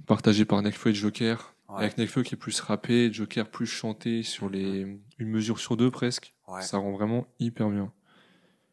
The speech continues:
Speaker 2: Joker toujours efficace
Speaker 1: Ouais.
Speaker 2: dans les refrains,
Speaker 1: Joker,
Speaker 2: dans les
Speaker 1: euh,
Speaker 2: mélodies. Très fort.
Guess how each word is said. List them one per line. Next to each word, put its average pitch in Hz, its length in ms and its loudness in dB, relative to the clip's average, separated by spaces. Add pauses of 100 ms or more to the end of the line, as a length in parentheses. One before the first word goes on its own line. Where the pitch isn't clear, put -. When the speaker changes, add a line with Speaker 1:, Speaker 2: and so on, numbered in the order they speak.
(300)
Speaker 2:
Joker 92 340 -8
toujours 104 500 -8
efficace 101 580 -12
Speaker 1:
Ouais. - 60 -6
Speaker 2:
dans 107 100 6
les 101 220 2
refrains, 90 420 -12
Speaker 1:
Joker, 104 340 -4
Speaker 2:
dans 104 60 2
les 98 80 -2
Speaker 1:
euh, 90 160 -2
Speaker 2:
mélodies. - 300 -10 (180)
Très - 260 -18
fort. - 300 -16